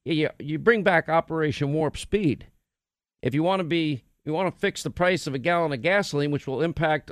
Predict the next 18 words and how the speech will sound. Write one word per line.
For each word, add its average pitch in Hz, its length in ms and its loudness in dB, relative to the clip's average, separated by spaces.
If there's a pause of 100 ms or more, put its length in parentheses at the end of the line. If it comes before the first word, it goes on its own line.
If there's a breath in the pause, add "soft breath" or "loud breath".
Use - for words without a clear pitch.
(120)
our 135 100 2
national 151 460 0
security 160 680 0
and, 127 240 -4
and 123 120 -2
make 151 200 -2
us 135 120 -2
safer 170 400 0
and 131 100 0
more 147 180 0
secure 170 460 0
and 156 100 0
the 131 60 -2
masters 151 440 0
of 123 120 -2
our 143 180 2
own 135 120 -2
destiny, 147 640 0